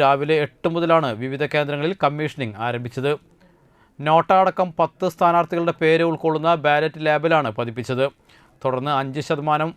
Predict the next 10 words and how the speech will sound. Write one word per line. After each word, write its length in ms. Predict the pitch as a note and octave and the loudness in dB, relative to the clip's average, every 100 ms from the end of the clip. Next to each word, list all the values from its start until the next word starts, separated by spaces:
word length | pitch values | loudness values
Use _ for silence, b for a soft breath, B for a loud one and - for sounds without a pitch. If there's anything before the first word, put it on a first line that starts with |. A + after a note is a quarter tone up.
| - | -6
വോട്ടിംഗ് 320 | C#3+ C3 D#3 D#3+ | -6 -4 -6 -4
യന്ത്രങ്ങളിൽ 380 | D#3 D#3+ D#3 G3+ b b b C3+ | -4 -2 -2 -2 b b b 0
ആയിരം 300 | D3 E3 F#3+ F#3 | 2 2 0 0
വോട്ടുകൾ 320 | F3+ E3 F3+ F3+ | -2 -2 -4 -2
വീതം 180 | F3+ F3 | -2 -2
ചെയ്ത് 240 | F3 E3+ C#3 G2 _ b b b b - C3+ | -2 0 -2 -4 _ b b b b -14 -2
മോക്ക് 260 | D3+ E3+ - | 0 0 2
പോളും 220 | F#3+ F#3 F3+ | 2 2 0
നടത്തിയ 240 | E3+ F3 D#3+ | -2 -2 -2
ശേഷം 240 | E3+ E3+ | -2 -2